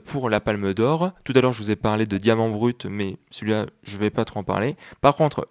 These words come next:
un film qui a fait, bah, déjà bien parler de lui, qui commence à bien diviser également, c'est La jeune femme à l'aiguille de Vanius von Horn. J'ai pas trop envie de parler de quoi ça parle,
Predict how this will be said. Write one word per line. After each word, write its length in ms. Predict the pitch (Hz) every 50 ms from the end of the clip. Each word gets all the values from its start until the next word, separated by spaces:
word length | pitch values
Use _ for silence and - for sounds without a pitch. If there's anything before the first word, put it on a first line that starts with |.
| _ 135
un 100 | 147 143
film 240 | - 156 156 147
qui 120 | - - 113
a 40 | 107
fait, 300 | - - - 135 131 123 - - - - - - - - - _ _
bah, 220 | - 151 - 107 - - - 113
déjà 320 | 107 127 123 123 147 139
bien 340 | 123 110 113 120 185 214 214
parler 260 | 190 190 175 170 165
de 60 | 147
lui, 240 | 139 139 170 185 180
qui 160 | 165 - -
commence 460 | - - 143 143 151 156 147 - - 117
à 320 | 104 104 101 95 95 95
bien 320 | 95 104 107 - 170 190
diviser 420 | 165 139 139 135 120 117 110 120 131
également, 480 | 120 107 107 95 95 104 117 143 165 - - - - - - -
c'est 460 | - - - 151 151 156 156 - - - -
La 180 | 113 117 120
jeune 240 | 113 113 147 170 160
femme 360 | - - - 165 160 147 120 - -
à 80 | - 143
l'aiguille 520 | 131 117 107 110 113 123 139 147 170 180 - - _
de 280 | - 110 120 139 - - - - - _ -
Vanius 480 | - 113 143 151 151 156 156 - - - -
von 220 | - 117 113 104 - - _ _
Horn. 460 | - 107 110 143 165 160 143 117 90 - - _ - - - - - - - - - - - - - - - _ _ _ _ _ _ _ _ _ _ _ _ - - -
J'ai 140 | 117 110 123
pas 160 | 117 - 254
trop 220 | 269 - - - 233
envie 320 | 226 214 190 170 190 196
de 80 | 175 160
parler 260 | 156 165 156 151 156
de 80 | 135 131
quoi 220 | 123 - 147 131
ça 160 | - - 127
parle, 420 | - - 170 180 202 233 247 285